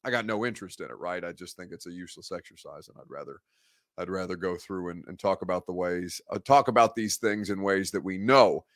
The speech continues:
how to do. Now, what, what are teams gonna look at, right? Teams are gonna look at stretches with back-to-back home games. They're gonna look to where their divisional,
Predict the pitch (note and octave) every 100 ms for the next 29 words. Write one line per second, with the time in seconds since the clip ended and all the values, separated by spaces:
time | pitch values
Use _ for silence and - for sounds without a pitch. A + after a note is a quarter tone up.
0 | _ - B2+ A2 G2 E2 C3+ D#3 F3 E3+
1 | D#3+ G3 F#3+ - G#3+ G3 C3 B2 G2+ F#2+
2 | F2+ D2+ A#2 D#3 D3 E3+ E3 E3+ D#3+ D#3+
3 | F3 - E3 D#3+ D#3+ D3+ D#3+ D#3 D3 D#3
4 | D3 A2+ F#2+ F#2+ A2+ A2 G2+ G#2 A#2+ -
5 | _ - A2+ C3 B2+ B2+ B2+ B2 B2+ A#2
6 | C3 C#3